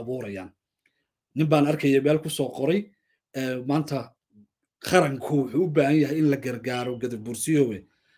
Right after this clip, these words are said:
Maanta maalintii la kala cadgoosanayo maaha. Maanta maaha maalintii wax la isweydiinayay, ee qaranka nala dhisa. Dhowr iyo soddon sano ayaa qaran lala, wax lala dhisayay,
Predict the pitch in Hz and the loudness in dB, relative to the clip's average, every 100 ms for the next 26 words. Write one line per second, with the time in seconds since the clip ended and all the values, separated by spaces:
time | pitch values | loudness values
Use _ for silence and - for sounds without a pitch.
0 | _ 127 139 143 143 135 135 151 135 120 | _ -2 0 0 -2 -2 0 0 -2 -4
1 | 123 113 101 139 131 135 151 135 131 135 | -6 -6 -6 -4 -4 0 2 2 2 2
2 | 151 107 98 - _ _ _ - 131 156 | 0 -2 -10 -18 _ _ _ -8 -2 0
3 | 147 139 151 127 127 131 143 151 135 131 | 0 -2 -2 -2 -6 -2 -2 -2 -4 -4
4 | 107 127 123 117 160 170 127 104 98 _ | -6 -6 -6 -2 0 2 2 -2 -10 _
5 | _ - 135 160 160 139 135 131 127 135 | _ -6 -4 -2 -2 -2 -2 -2 -4 -6
6 | - - _ _ _ _ 151 139 139 117 | -8 -12 _ _ _ _ -2 -2 -2 -8
7 | - - 131 110 101 - 117 110 - _ | -6 -6 -6 -8 -8 -8 -8 -10 -16 _
8 | _ _ _ _ - 123 127 - 135 123 | _ _ _ _ -8 -4 -4 -4 -6 -4
9 | 113 110 123 - - 117 120 131 - 101 | -4 -4 -4 -8 -8 -6 -4 -4 -6 -10
10 | 92 | -10